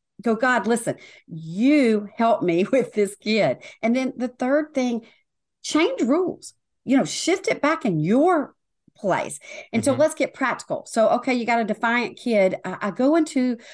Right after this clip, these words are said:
Speaker 1: a lot about we have necessities and privileges.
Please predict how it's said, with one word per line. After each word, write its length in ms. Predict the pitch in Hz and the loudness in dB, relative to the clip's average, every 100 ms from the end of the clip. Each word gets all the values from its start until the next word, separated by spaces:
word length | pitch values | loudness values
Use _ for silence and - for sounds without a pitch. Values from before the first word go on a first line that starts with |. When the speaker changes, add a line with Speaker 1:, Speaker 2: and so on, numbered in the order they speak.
| - - | -20 -6
Speaker 1:
a 60 | 190 | -2
lot 420 | 208 214 240 - | 2 2 2 0
about 480 | 196 202 185 180 - - _ _ - | -2 0 2 2 0 -6 _ _ -12
we 400 | 180 190 262 285 | -4 0 2 2
have 200 | 233 170 | -2 -2
necessities 840 | 156 147 - 240 277 339 349 339 - | -4 -4 0 0 0 0 0 -2 -4
and 180 | 196 147 | -4 -4
privileges. 680 | - 214 175 143 - - | -4 -4 -2 -6 -8 -12